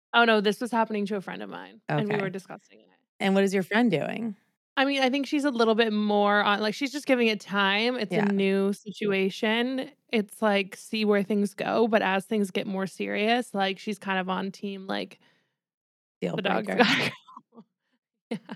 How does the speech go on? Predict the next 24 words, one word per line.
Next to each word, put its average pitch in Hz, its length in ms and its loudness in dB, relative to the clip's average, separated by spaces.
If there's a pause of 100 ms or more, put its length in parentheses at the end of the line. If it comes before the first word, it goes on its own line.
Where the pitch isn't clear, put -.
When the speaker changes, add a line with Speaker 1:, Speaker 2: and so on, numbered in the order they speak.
(320)
Speaker 2:
That's 160 260 -2
so 139 140 -2
Speaker 1:
Yeah, 196 220 2
Speaker 2:
funny. 196 300 -4
Speaker 1:
so 208 300 -2 (680)
Speaker 2:
Okay, 208 160 4
well, 170 100 4
I 196 280 4
Speaker 1:
yeah. 269 40 4
Speaker 2:
have 302 200 4
a 208 100 6
random 170 300 4
question 160 360 0
for 151 180 0
you. 151 480 0 (1300)
This 202 240 4
is, 330 160 -2
like, 427 200 0
something 190 280 2
I 170 140 4
realized 156 460 0
I'm 160 180 0
doing 139 320 0
lately 185 580 0